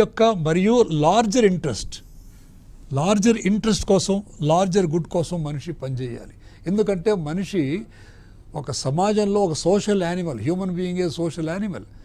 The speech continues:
సమాజంలో ఉన్నప్పుడు సమాజం బాగా ఉంటేనే మనిషి కూడా బాగుంటాడు. కాబట్టి నేను బాగుండాలనంటే సమాజం బాగుండాలి. కాబట్టి మనం, వ్యక్తి అనేవాడు తన యొక్క వ్యక్తిగత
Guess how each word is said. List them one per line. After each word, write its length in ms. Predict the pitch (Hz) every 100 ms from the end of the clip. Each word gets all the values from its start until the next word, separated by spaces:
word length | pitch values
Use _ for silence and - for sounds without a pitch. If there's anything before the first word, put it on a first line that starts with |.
| - - -
సమాజంలో 520 | 151 170 220 226 240
ఉన్నప్పుడు 420 | 208 185 - 165 117 139 202 - -
సమాజం 560 | - 151 156 202 214 220 170
బాగా 320 | 170 180 196 185
ఉంటేనే 380 | 180 180 180 226 190
మనిషి 240 | 156 180 214
కూడా 180 | 208 214 156
బాగుంటాడు. 460 | 131 131 117 - - - - - -
కాబట్టి 280 | 190 247 208
నేను 320 | 156 170 220 190
బాగుండాలనంటే 800 | 196 226 247 233 196 156 135 143 147 - - - -
సమాజం 440 | 165 208 233 247 208
బాగుండాలి. 520 | 190 185 180 170 139
కాబట్టి 420 | 135 123 113 233 - - - - 160
మనం, 280 | 156 226 240 165
వ్యక్తి 260 | 160 160 262
అనేవాడు 440 | 247 220 165 180
తన 240 | 190 165 175
యొక్క 200 | 170 165
వ్యక్తిగత 640 | 139 165 - 254 233